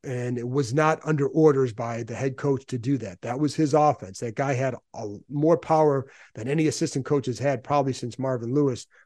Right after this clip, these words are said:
way back when under Steve Spurrier. And so that was his decision to do that. And the thinking was that they felt like it would help Howell develop. The reality is, I don't think it did. And, um,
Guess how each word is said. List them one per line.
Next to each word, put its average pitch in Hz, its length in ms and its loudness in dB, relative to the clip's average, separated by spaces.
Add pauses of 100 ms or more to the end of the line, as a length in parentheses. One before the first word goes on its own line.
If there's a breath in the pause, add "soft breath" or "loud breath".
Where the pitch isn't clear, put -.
(120)
way 131 240 -2
back 123 320 -6
when 139 220 0
under 117 180 -6
Steve 131 320 -6
Spurrier. 131 480 -2 (420 soft breath)
And 120 100 -16
so 151 300 2 (160)
that 151 220 0
was 147 160 -2
his 147 180 0
decision 127 460 2
to 117 100 -8
do 185 240 2
that. 135 260 0 (400 soft breath)
And 123 120 -6
the 110 60 -8 (120)
thinking 208 380 4
was 131 200 0
that 120 120 -6
they 127 120 -2
felt 147 240 0
like 131 180 -4
it - 20 -4
would 104 140 -8
help 170 340 -2
Howell 165 220 2
develop. 170 480 2 (320 soft breath)
The 110 80 -12
reality 151 520 4
is, 127 240 -2 (240)
I 139 60 -8
don't 156 160 4
think 147 140 0
it 127 120 0
did. 120 260 -2 (340)
And, 131 640 -4
um, 113 460 -8